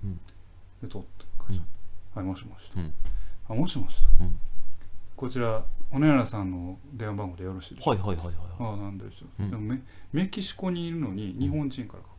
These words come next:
Speaker 2: ってきた。
Speaker 1: うん。ああ。
Speaker 2: 日本からかかってきた。
Speaker 1: はいはいはいはいはい。
Speaker 2: これちょっと区は言えないか。
Speaker 1: うん。
Speaker 2: 骨原区の警察署ですと。
Speaker 1: ほうほうほうほう。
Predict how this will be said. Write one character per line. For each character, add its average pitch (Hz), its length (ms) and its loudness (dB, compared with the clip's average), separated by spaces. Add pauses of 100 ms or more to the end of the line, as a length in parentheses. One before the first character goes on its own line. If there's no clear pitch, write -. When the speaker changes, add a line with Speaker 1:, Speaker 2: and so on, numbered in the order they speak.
Speaker 2:
っ - 20 -20
て - 60 -20
き - 20 -8
た。 147 60 0
Speaker 1:
う 135 40 4
ん。 - 20 2
あ 113 500 2
あ。 - 20 2
Speaker 2:
日 175 60 2
本 190 160 -2
か - 80 -10
ら - 60 -18
か - 80 -20
か - 60 -20
っ - 40 -20
て - 100 -20
き - 40 -20
た。 117 60 -4
Speaker 1:
は 98 60 -2
い - 40 -8
は 82 40 -10
い 95 40 -4
は 95 60 -4
い - 20 -8
は 87 80 -10
い - 20 -8
は 87 140 -6
い。 - 20 -2 (1160)
Speaker 2:
こ 127 100 -10
れ 104 40 -14
ち - 80 -16
ょ - 40 -12
っ - 20 -18
と 117 140 -16 (100)
区 - 160 -12
は 101 80 -8
言 95 80 -12
え - 20 -14
な 92 100 -14
い - 20 -14
か。 - 120 -16 (120)
Speaker 1:
う 139 40 -6
ん。 139 40 0
Speaker 2:
骨 147 100 0
原 180 160 0
区 127 140 -10
の 92 260 -8
警 113 120 -6
察 101 160 -6
署 127 140 -10
で 98 120 -10
す - 120 -12
と。 - 120 -14
Speaker 1:
ほ 110 140 -6
う - 20 -4
ほ 98 140 -6
う - 20 -
ほ 90 80 -6
う 90 40 -2
ほ 87 120 0
う。 - 40 8